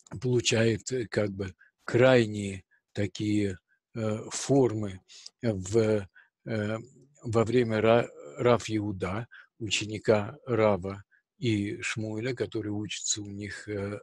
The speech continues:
обоих, да. И, м, э, на сто двенадцатом листе, э, трактата "Ктубот" рассказывается, что Раби Зейра учился у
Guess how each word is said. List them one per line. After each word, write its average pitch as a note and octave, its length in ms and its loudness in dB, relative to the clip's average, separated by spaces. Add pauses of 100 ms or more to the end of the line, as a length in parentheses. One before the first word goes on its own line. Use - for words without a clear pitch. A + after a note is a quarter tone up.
обоих, G2 600 -4 (320)
да. B2 220 0 (520)
И, A#2 520 6 (340)
м, A#2+ 360 -10 (100)
э, A#2+ 320 -6 (400)
на A#2+ 440 2
сто - 340 4
двенадцатом B2+ 680 2
листе, F3 500 6 (360)
э, A#2+ 300 2 (120)
трактата B2 600 4
"Ктубот" F3 580 4 (260)
рассказывается, C#3+ 1120 6 (340)
что B2+ 520 4 (400)
Раби C#3+ 400 6
Зейра G#2+ 640 4 (580)
учился F3+ 840 4 (200)
у C#3 360 2